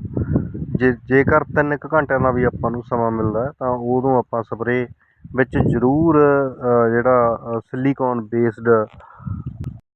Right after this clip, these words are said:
ਸਟਿੱਕਰ ਹੈ ਜਾਂ ਜਿਹਨੂੰ ਆਪਾਂ ਆਮ ਭਾਸ਼ਾ 'ਚ ਚੇਪੂਆ ਕਹਿ ਦਿੰਦੇ ਹਾਂ, ਉਹ ਜ਼ਰੂਰ ਪਾ ਕੇ ਸਪਰੇਅ ਕਰੋ, ਅਹ, ਤਾਂ ਕਿ ਆਪਾਂ ਆਪਣੀ ਜਿਹੜੀ ਫਸਲ ਹੈ, ਉਸ ਦੀ ਰੱਖਿਆ ਕਰ ਸਕੀਏ। ਆਪਾਂ ਵੀ, ਅਹ, ਕੱਲ੍ਹ, ਅਹ, ਦੁਪਹਿਰਿਓਂ ਬਾਅਦ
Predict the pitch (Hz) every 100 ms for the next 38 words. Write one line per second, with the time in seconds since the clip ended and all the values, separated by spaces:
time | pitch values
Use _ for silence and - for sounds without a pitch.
0 | _ _ - 151 - 156 135 127 120 120
1 | 127 127 131 123 127 127 123 135 123 127
2 | - - 131 - 135 127 135 143 143 151
3 | - 143 160 180 151 131 123 117 120 113
4 | 110 120 113 113 113 127 127 127 151 -
5 | - - - - 127 123 123 110 131 131
6 | 135 135 127 123 123 117 117 113 107 117
7 | 120 120 113 117 120 117 117 117 117 110
8 | 110 113 110 - 117 110 113 113 120 135
9 | 123 - 131 123 123 120 - _ _ _
10 | _ 117 117 113 113 - 127 131 131 120
11 | _ _ _ _ _ 117 110 113 127 131
12 | 143 120 123 127